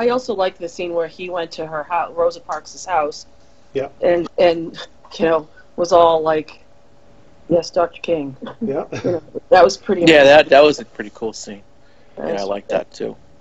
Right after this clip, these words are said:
Speaker 2: I, um, uh,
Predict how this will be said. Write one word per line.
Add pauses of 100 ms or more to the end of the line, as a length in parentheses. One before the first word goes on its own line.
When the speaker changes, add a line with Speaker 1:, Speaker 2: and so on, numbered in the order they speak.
(600)
Speaker 2:
I,
um, (1900)
uh,